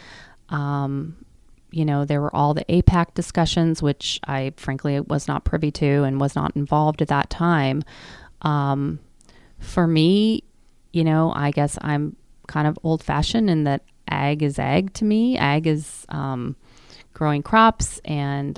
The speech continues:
um, processing facilities, I E wineries. Um, and, you know, that's what I think ag is.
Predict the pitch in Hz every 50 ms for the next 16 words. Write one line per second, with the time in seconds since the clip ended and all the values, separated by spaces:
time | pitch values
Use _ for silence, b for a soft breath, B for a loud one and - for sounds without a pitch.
0 | - - 139 139 139 139 139 135 - - 160 165 170 - - 196 - - 202 202
1 | - - 202 - - 202 202 202 202 214 208 202 202 196 - - - 139 - -
2 | 135 135 139 135 135 135 143 127 123 147 170 180 190 190 190 190 190 190 190 -
3 | - - B B B B B B B B B B B B - - 143 139 139 139
4 | 139 135 135 135 143 143 139 - - - - - - - - - - _ - -
5 | - _ - 147 147 143 147 147 143 143 151 147 - - - - - 147 143 135
6 | 131 143 135 156 165 - - 202 196 196 196 190 190 185 180 175 180 196 170 143
7 | - 117 113 - -